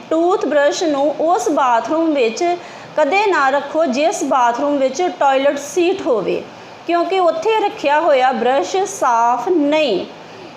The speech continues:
ਤੇ ਇਹਨਾਂ ਛੋਟੀਆਂ-ਛੋਟੀਆਂ ਗੱਲਾਂ ਦਾ ਧਿਆਨ ਜ਼ਰੂਰ ਰੱਖਿਆ ਕਰੋ।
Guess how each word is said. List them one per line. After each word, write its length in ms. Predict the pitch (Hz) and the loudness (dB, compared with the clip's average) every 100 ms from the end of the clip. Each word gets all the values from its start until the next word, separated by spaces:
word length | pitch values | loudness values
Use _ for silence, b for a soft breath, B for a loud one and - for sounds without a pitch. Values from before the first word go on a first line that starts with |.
| - | -6
ਤੇ 120 | 339 | -2
ਇਹਨਾਂ 400 | 349 320 330 370 | 0 0 0 2
ਛੋਟੀਆਂ-ਛੋਟੀਆਂ 760 | 359 349 339 359 370 370 294 302 | 2 0 2 0 2 0 0 0
ਗੱਲਾਂ 360 | 269 269 277 | 0 2 0
ਦਾ 160 | 285 269 | 2 0
ਧਿਆਨ 680 | 269 285 262 226 240 277 254 | 0 -2 0 0 -2 -2 -4
ਜ਼ਰੂਰ 420 | 240 311 370 339 | -2 0 2 2
ਰੱਖਿਆ 420 | 254 254 - 226 | -2 -4 0 0
ਕਰੋ। 520 | 220 247 262 302 330 | 2 2 4 4 2